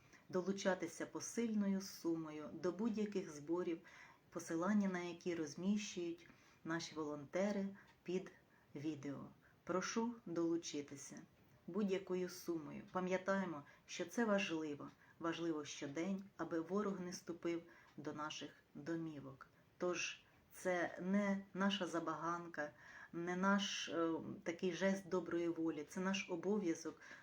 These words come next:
долучитися до будь-яких зборів. Чи гривнею, чи, е,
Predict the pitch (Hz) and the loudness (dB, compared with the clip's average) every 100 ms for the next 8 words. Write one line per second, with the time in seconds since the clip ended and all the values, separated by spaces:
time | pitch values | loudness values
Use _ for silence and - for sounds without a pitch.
0 | - 151 160 160 - 196 196 185 175 170 | -4 0 0 -2 2 4 4 -2 -4 -4
1 | - - 165 165 190 196 175 175 165 - | -8 -6 0 2 2 2 0 0 -2 -2
2 | - 151 143 151 160 147 147 - - - | -10 -8 -4 0 0 0 -4 -8 -20 -20
3 | - - - - 202 208 - - - - | -20 -20 -8 2 6 6 2 -8 -18 -10
4 | 147 151 190 196 175 170 160 156 - - | -8 2 6 6 4 0 -2 -4 -12 -18
5 | - - 190 196 196 196 - 170 170 | -6 0 4 6 6 4 2 2 4